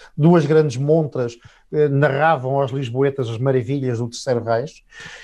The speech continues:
E, enfim, havia vários sítios, eh, cinemas, eh, a Casa Alemã, na Rua do Passadiço, eh, enfim, que eram verdadeiros, eh,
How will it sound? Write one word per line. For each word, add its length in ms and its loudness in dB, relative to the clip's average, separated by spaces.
E, 500 2
enfim, 460 -2
havia 280 4
vários 420 -2
sítios, 720 -4
eh, 1500 2
cinemas, 1000 2
eh, 880 2
a 20 -4
Casa 320 0
Alemã, 340 2
na 120 2
Rua 200 0
do 100 -2
Passadiço, 840 -2
eh, 440 -6
enfim, 460 0
que 260 4
eram 240 4
verdadeiros, 840 2
eh, 200 -8